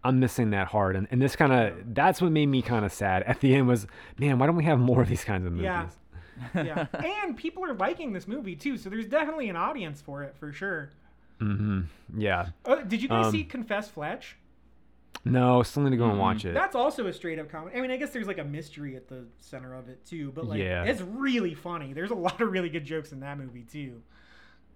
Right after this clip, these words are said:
Speaker 1: Yeah, I, I've heard enough about it at this point, I think from you and some other people I trust, to go and wanna check it out.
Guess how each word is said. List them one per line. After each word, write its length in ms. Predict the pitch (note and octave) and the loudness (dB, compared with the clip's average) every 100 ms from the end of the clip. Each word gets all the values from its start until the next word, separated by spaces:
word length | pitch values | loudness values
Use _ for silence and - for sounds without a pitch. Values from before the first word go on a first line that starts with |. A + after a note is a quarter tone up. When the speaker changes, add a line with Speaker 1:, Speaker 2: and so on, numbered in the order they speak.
| _ _ - _ - - - - | _ _ -20 _ -20 -20 -16 -2
Speaker 1:
Yeah, 640 | G#2+ G#2+ G2+ G2 G#2 G#2 | 2 4 4 2 -2 -4
I, 120 | G#2 A#2 | 0 2
I've 200 | A2 F2+ | 2 -2
heard 340 | F#2+ D3 D3 | 2 4 4
enough 420 | A2+ A2+ A2+ - | 4 0 0 0
about 240 | G#2+ F#2+ G2+ | -2 0 2
it 60 | F#2 | 0
at 100 | F#2 | -4
this 140 | G2 | -6
point, 260 | - G2 F2 | -4 -4 -2
I 40 | |
think 160 | G#2+ F#2+ | -4 -2
from 160 | F#2+ | 0
you 400 | A2 A#2+ A#2 A2 | 2 4 4 2
and 160 | F#2 F#2 | -2 -6
some 120 | G2+ | -4
other 60 | G2+ | -4
people 160 | G#2 | -2
I 60 | F#2 | -4
trust, 380 | - G2 F2 - | -4 -6 -6 -6
to 60 | |
go 160 | F2 F2+ | -6 -4
and 100 | F2 | -2
wanna 160 | F2 E2+ | -4 -6
check 280 | - E2+ | -8 -10
it 80 | D#2+ | -8
out. 260 | E2 E2 | -8 -8